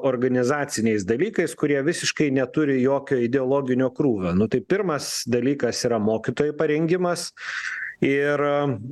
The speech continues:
aš irgi daug bendrauju, daug kalbuosi ir, um, kalbėjau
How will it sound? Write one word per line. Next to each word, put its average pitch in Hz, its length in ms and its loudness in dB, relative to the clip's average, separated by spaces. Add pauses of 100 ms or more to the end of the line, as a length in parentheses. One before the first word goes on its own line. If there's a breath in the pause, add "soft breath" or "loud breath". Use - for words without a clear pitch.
(120)
aš 147 320 -2
irgi 170 320 0
daug 143 240 0
bendrauju, 123 640 2
daug 160 320 -2
kalbuosi 110 720 0 (180)
ir, 143 300 2
um, 135 240 -2 (580 loud breath)
kalbėjau 139 460 2